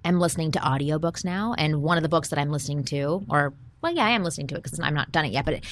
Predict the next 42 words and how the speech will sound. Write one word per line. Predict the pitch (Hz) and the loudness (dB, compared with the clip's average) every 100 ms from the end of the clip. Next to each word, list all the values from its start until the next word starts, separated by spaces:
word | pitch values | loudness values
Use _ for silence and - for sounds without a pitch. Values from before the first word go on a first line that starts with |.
| - | -4
it's | 202 - | -2 6
called | 262 254 | 6 6
The | |
Female | 233 254 240 208 190 180 | 2 2 2 2 2 2
Brain. | 151 151 151 87 - | 0 0 0 -2 -8
And | 175 | 0
I, | 165 175 - - | 2 2 -4 -2
I | 175 190 | 2 2
really | 175 220 247 | 2 2 2
believe | 208 190 180 | 2 2 0
that | 160 156 | 0 0
a | |
lot | 151 151 151 | 0 2 2
of | 151 147 - - - | 2 -2 -8 -10 -2
the | 185 | 0
information | 175 185 170 160 - 156 147 | 2 2 2 0 0 0 0
there, | 147 156 165 | 2 2 0
even | 208 233 226 | 0 2 2
though | 202 | 2
it's | 165 170 | 0 0
written | 170 165 | 0 0
for | - 185 170 151 | 0 4 4 4
women | 165 180 190 202 | 2 2 2 2
to, | 165 - | 2 2
so | 165 | 2
that | 156 | 4
women | 165 170 | 2 2
can | 156 | 0
understand | - 156 147 - 151 147 143 | 0 0 -2 -2 0 0 -2
how | - | -2
their | 135 143 | -2 -2
hormones | 170 196 175 170 151 | 2 4 4 2 0
work, | 160 156 147 | 2 2 2
how | - 143 | -2 -2
their | - | -2
brain | - 196 190 180 | 2 4 4 2
works, | 165 165 165 - - 240 190 | 4 4 2 0 -8 -10 -6
what | 151 214 190 | 6 6 6
makes | 185 170 - | 0 -2 -2
them | 175 | -2
into | 165 170 | 0 0
women, | 160 170 214 | 0 0 0